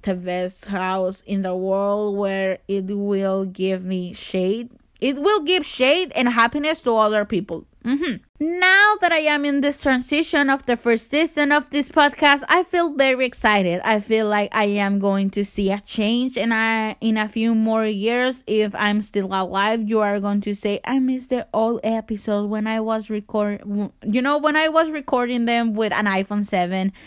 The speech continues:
in the middle of twenty twenty." I feel so happy, so confident about the new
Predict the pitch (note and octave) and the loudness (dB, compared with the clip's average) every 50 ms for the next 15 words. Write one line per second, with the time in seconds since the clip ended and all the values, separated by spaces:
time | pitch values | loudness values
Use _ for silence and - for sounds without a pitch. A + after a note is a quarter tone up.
0 | - - - - G3+ G#3 G3+ G3 F#3+ F#3+ F#3 F3+ F#3+ F#3+ G3 F#3+ F#3+ - - - | -20 -20 -12 -4 -2 2 2 2 2 2 0 0 0 0 0 -2 -2 -6 -8 -6
1 | - E3+ E3+ F3+ G3+ - - G3 F3+ F#3 F3+ F3+ F3+ - - - D4 C#4+ - - | -4 -2 -2 -4 -4 -6 -4 -2 -2 0 0 -2 -4 -6 -8 -12 -14 -14 -8 -6
2 | B3+ B3+ B3 B3+ B3 B3 B3 - - - - A#3 A#3 A3+ A3+ A3+ G3 G3+ _ - | -4 -2 -2 -2 -4 -6 -8 -10 -14 -6 -2 -2 -2 0 -2 -2 -4 -4 _ -6
3 | A3+ G#3+ G#3 G#3+ - - A3 G#3+ A3+ - - - G#3+ G3 G3 - - F#3+ F#3+ F#3+ | -6 -4 -4 -6 -6 -6 -6 -6 -6 -6 -10 -8 -6 -6 -6 -6 -6 -6 -4 -4
4 | F#3 F#3 G3 - - - G#3 G3+ G3+ G3+ F#3+ F#3 F#3 F#3 F#3 F#3+ - F#3 F#3 F3+ | -6 -8 -10 -12 -8 -8 -6 -6 -4 -4 -4 -2 -4 -4 -8 -8 -10 -10 -8 -8
5 | F3+ F3+ F3+ F3 F3 F3 F3 F3 E3+ E3+ F3 | -8 -8 -8 -8 -10 -10 -10 -10 -10 -10 -12